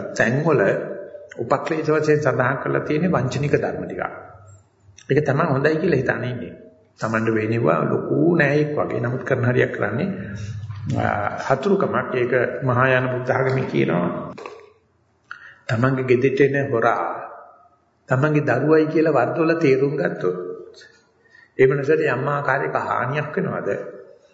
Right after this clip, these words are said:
ඒ වගේ අපි මුළු ජීවිතේ පුරාවටම අපිට හානි කරන දේවල් අපේ නෑයින් වශයෙන් තේරුම් ගන්න තමයි වැඩ කරන්නේ. ඒ නිසා අපිට කවුරුවක්වත් හානි කරන්නේ නෑ.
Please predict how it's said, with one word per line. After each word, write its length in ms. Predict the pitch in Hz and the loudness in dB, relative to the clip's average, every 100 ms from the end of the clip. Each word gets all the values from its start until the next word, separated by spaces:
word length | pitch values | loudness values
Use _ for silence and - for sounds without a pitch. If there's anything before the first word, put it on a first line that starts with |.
| _ - | _ 0
ඒ 180 | 135 | 4
වගේ 220 | 139 139 143 | 6 6 2
අපි 140 | 135 | 0
මුළු 220 | 131 131 | 0 0
ජීවිතේ 480 | 117 131 156 160 175 | 0 0 0 2 2
පුරාවටම 580 | 170 165 110 104 - - 117 - - - | 4 2 2 0 -4 -6 -6 -6 -12 -6
අපිට 300 | - 110 - | -4 -2 -2
හානි 340 | 101 113 123 131 | -4 -2 0 0
කරන 260 | 143 135 131 | 0 2 2
දේවල් 360 | 135 139 185 240 - - - | 4 4 4 2 -2 -8 -8
අපේ 260 | - - 131 | -4 2 2
නෑයින් 380 | 117 120 143 147 | 4 2 4 2
වශයෙන් 340 | 147 156 151 | 2 2 2
තේරුම් 280 | 139 139 139 | 4 4 4
ගන්න 240 | 139 139 | 2 2
තමයි 200 | 120 135 | 2 2
වැඩ 160 | 135 - | 2 0
කරන්නේ. 260 | 92 73 - - - - - | -2 -2 -6 -10 -16 -12 0
ඒ 160 | 123 | 2
නිසා 160 | 123 120 | 4 4
අපිට 160 | 123 127 | 2 2
කවුරුවක්වත් 540 | 113 120 131 151 147 | 2 2 0 0 0
හානි 240 | 127 131 131 | 0 0 0
කරන්නේ 320 | - - - | -2 -2 -4
නෑ. 160 | 104 | -6